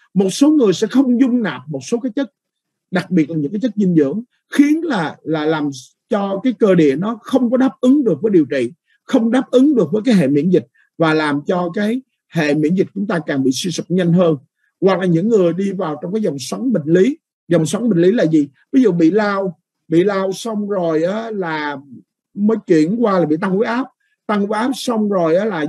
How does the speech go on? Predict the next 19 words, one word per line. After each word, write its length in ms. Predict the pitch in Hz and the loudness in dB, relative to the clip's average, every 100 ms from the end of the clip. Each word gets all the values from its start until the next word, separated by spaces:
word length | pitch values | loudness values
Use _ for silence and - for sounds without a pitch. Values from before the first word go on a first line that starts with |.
| 175 | -2
vô 380 | 185 185 180 - | -4 -6 -10 -10
nhiễm 400 | 170 160 165 220 | 0 2 2 2
covid, 260 | 196 247 - _ _ - | 2 2 -2 _ _ 0
nhiễm 220 | 180 226 | 0 0
cao 400 | 214 185 175 170 - 170 | 0 0 -2 -6 -14 -2
covid 240 | 208 220 | 0 0
xong 420 | - - 196 190 190 | -4 -6 -4 -4 -4
cái 80 | |
họ 200 | 233 160 | -4 -6
bị 200 | 151 151 | -4 -2
bấn 240 | 156 220 294 | 0 0 0
loạn, 260 | 190 147 165 | -2 -6 -6
cái 100 | 214 | -6
họ 160 | 160 | 0
lên 200 | 175 208 | 0 0
huyết 160 | 185 233 | -4 -8
áp 100 | 247 - | -10 -4
cao 200 | 196 202 | 0 2
hơn, 220 | 214 | 2